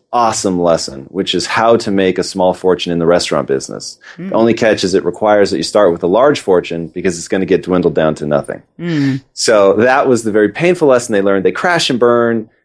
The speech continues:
Speaker 1: They go through bankruptcy. You know, they're in their early twenties and they're having to declare bankruptcy and just totally, um, you know, get their heinies handed to them and, and are like, "What do we do now?" And,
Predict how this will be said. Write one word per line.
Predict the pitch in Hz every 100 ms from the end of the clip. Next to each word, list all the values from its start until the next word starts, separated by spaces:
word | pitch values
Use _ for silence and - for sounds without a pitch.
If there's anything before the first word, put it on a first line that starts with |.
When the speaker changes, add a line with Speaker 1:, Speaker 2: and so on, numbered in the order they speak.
| _
Speaker 1:
They | 107
go | 170 175
through | 175
bankruptcy. | 127 131 127 131 113 - 120 110 107 104 98
You | 92
know, | 101 101
they're | 95 95 95 92 92 90 -
in | 131
their | 147
early | 147 147 143
twenties | - 120 123 123 120 117 110
and | 90
they're | 90
having | 110 120
to | 113
declare | 107 - 107
bankruptcy | 98 101 98 87 - 92
and | 87
just | 87 87 - -
totally, | 127 127 127 127 113 107 104 101 98 95 - - _
um, | 82 85 87 87 -
you | 95
know, | 92 87
get | 104
their | 107 95
heinies | 101 98 95
handed | 107 98 98 92
to | 92
them | 90 90 90
and, | 85 82 -
and | 87 87
are | 82 82 76
like, | 78 80
"What | 92
do | 104
we | 101
do | 90 87
now?" | 85 85 82 80
And, | 78